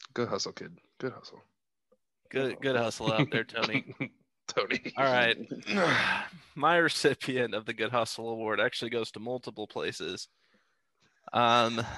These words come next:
Speaker 1: <laughs>
Speaker 2: and, you know, we're gonna get into the James Harden trade. All the major outlets are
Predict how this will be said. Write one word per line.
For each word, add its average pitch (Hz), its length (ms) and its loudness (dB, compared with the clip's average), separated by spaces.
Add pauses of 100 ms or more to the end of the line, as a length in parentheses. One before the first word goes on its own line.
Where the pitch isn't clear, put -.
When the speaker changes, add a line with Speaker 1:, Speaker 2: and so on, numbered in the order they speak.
(160)
Speaker 1:
<laughs> - 840 -12
Speaker 2:
and, 123 680 -2 (600)
you 160 120 2
know, 143 160 4
we're 147 140 2
gonna 147 180 2
get 123 200 6
into 120 260 4
the 120 80 -4
James 110 320 -2
Harden 104 380 -2
trade. 101 520 0 (200)
All 123 180 4
the 123 100 -2
major 120 320 -2
outlets 117 540 2
are 95 300 0